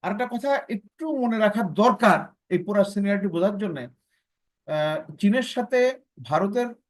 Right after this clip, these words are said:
স্থল সীমান্ত প্রায় তিন হাজার চারশো চুয়াল্লিশ কিলোমিটার। এবং চীন কি করছে, আপনার একবার লাদাখ sec-, লা-, লাদাখ সেক্টরে নড়াচড়া করে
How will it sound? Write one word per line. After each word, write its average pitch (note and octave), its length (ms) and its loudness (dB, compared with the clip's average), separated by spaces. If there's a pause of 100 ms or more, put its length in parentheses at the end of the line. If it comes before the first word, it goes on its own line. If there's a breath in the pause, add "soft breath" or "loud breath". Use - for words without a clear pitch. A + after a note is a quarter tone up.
(160)
স্থল A3 360 -4
সীমান্ত G3+ 500 -2 (880)
প্রায় G3+ 420 4 (180)
তিন G3+ 180 0
হাজার A3 340 0 (260)
চারশো A#3 520 -6 (380)
চুয়াল্লিশ G3 600 -2 (360)
কিলোমিটার। G#3+ 460 -4 (960)
এবং G3+ 280 -4
চীন D#4 260 -6
কি E4+ 100 -8
করছে, G#3 500 -4 (500)
আপনার G3 320 -2 (120)
একবার F#3 320 2
লাদাখ G3 360 6
sec-, G#3 340 -4 (180)
লা-, D#3+ 240 -2
লাদাখ E3 300 4
সেক্টরে G#3+ 540 -6 (260)
নড়াচড়া G#3 440 2
করে A3+ 240 0